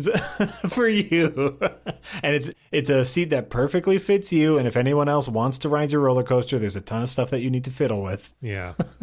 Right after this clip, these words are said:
Speaker 1: <laughs> That's really,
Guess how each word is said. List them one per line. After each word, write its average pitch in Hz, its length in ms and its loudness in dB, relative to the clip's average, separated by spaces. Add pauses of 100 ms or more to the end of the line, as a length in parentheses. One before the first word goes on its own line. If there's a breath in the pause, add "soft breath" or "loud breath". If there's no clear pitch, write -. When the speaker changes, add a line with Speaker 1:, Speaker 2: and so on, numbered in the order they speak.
(180)
Speaker 1:
<laughs> - 1900 -10
That's 143 220 -2
really, 139 200 -4